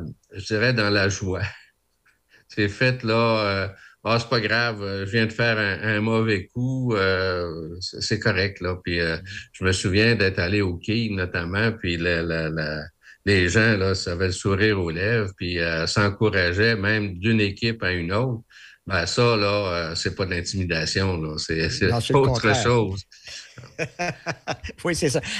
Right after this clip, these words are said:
Speaker 2: Alors, euh, euh, Monsieur Bonneau, euh, président de, de, de la fadoc, euh, Ch-, Ch-, Chaudière, euh,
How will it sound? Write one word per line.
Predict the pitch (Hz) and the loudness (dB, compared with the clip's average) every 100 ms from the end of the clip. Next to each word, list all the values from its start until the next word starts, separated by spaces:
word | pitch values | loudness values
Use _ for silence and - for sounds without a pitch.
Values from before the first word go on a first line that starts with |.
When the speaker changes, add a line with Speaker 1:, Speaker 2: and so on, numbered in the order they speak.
| 165 | -2
Speaker 2:
Alors, | 139 208 214 | 2 2 2
euh, | 190 156 | 0 -2
euh, | - - - _ - - - - - - - - - _ _ _ 147 | -6 -16 -20 _ -20 -18 -16 -18 -18 -20 -20 -20 -20 _ _ _ -10
Monsieur | 143 196 | -2 0
Bonneau, | 156 180 175 220 226 | 2 2 2 2 2
euh, | 170 143 | 0 0
président | 123 143 147 117 117 160 175 | -2 -2 -2 -2 0 0 -2
de, | 147 131 | 0 0
de, | 127 120 120 117 110 | 2 0 0 0 -2
de | 110 | -2
la | 120 110 | 0 0
fadoc, | - 202 147 143 175 - | 0 0 4 4 2 0
euh, | 147 131 123 | -2 -2 -2
Ch-, | 113 - 110 | -4 -8 -8
Ch-, | 107 | -6
Chaudière, | 104 - 143 117 156 165 170 156 127 | -6 -2 0 2 2 4 2 0 -4
euh, | 123 | -6